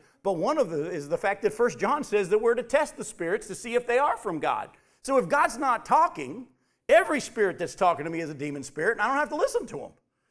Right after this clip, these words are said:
But if I'm to test which one's from God and which one's not from God, sounds like God's still talking. They do this because they're worried about the false teachers, and they're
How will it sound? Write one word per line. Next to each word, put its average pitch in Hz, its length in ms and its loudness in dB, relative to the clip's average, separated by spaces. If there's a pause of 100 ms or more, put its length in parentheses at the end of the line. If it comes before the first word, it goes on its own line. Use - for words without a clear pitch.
(180)
But 214 120 4
if 220 100 2
I'm 285 180 0
to 254 100 -8
test 269 280 0
which 247 220 -6
one's 240 160 -2
from 311 300 -4
God 196 260 2
and 214 100 -2
which 220 200 -6
one's 190 160 -4
not 262 260 0
from 170 160 -4
God, 147 300 0
sounds 302 260 2
like 254 160 2
God's 240 240 2
still 226 260 2
talking. 480 580 0 (1900)
They 247 140 4
do 349 180 2
this 285 140 0
because 214 360 0
they're 196 180 4
worried 190 680 0
about 165 460 0
the 160 100 0
false 151 360 -2
teachers, 135 440 -14
and 160 140 -8
they're 156 180 -4